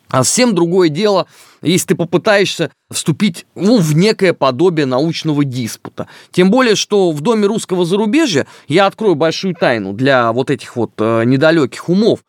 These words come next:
там с завидным постоянством происходят встречи, творческие вечера, научные чтения и так далее, так далее. То есть, если вам есть желание выступить, пожалуйста, приходите. Там зрителям, участникам регулярно дают слово. Но вот сколько раз я был в Доме русского зарубежья,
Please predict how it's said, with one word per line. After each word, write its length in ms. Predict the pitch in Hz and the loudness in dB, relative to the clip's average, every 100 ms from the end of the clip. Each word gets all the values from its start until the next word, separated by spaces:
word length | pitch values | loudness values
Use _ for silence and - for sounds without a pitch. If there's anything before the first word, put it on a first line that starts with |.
| _ | _
там 200 | 226 233 | -2 0
с 40 | 143 | 0
завидным 460 | 226 254 185 160 | 0 0 0 -2
постоянством 760 | 156 - 185 208 160 127 117 107 | -4 -4 0 0 0 -4 -8 -6
происходят 640 | 135 160 - 160 139 107 - | -2 -2 -2 0 0 0 -4
встречи, 720 | - - 202 262 247 226 190 _ _ | -8 -2 0 2 0 -4 -6 _ _
творческие 580 | - 180 196 - - 147 | -2 2 2 0 -6 -4
вечера, 460 | 143 - 180 226 233 | -4 -2 0 0 2
научные 480 | 160 185 170 165 139 | 2 0 -2 -4 -4
чтения 340 | - 254 202 | -2 -2 0
и 40 | |
так 180 | 127 135 | -2 0
далее, 160 | 175 160 | 0 0
так 160 | 143 | 0
далее. 160 | 151 113 | 0 0
То 60 | 113 | -4
есть, 100 | 135 | -8
если 160 | 127 | -4
вам 160 | 160 165 | 0 0
есть 340 | 190 170 - _ - _ | 2 0 -2 _ -20 _
желание 580 | 131 160 208 180 139 147 | -2 2 2 2 0 0
выступить, 520 | 226 302 - - 117 | 0 -2 -4 -10 -6
пожалуйста, 680 | - 180 202 208 113 - - _ - | -2 0 0 0 -2 -6 -18 _ -4
приходите. 640 | 151 180 190 196 - - _ _ _ | -2 0 -2 -2 -8 -16 _ _ _
Там 240 | 165 156 | 0 0
зрителям, 640 | 131 185 254 240 196 170 131 | 0 0 0 0 0 -2 -4
участникам 760 | - 147 - 208 202 165 139 127 | -6 -4 0 0 -2 -6 -6 -2
регулярно 720 | 147 220 165 156 165 190 170 | 0 0 2 2 2 0 -2
дают 300 | 127 123 151 | -2 -2 -2
слово. 320 | - 127 113 104 | -4 -4 -2 -2
Но 100 | 143 | -2
вот 100 | - | 0
сколько 260 | 226 - | 0 0
раз 280 | 208 196 - | 0 0 0
я 160 | 170 151 | -2 0
был 180 | 165 143 | 0 0
в 80 | |
Доме 260 | 127 175 160 | 0 0 0
русского 400 | 170 165 - 143 | -2 -4 -4 -2
зарубежья, 640 | 131 175 196 294 262 156 | 0 0 2 0 0 -2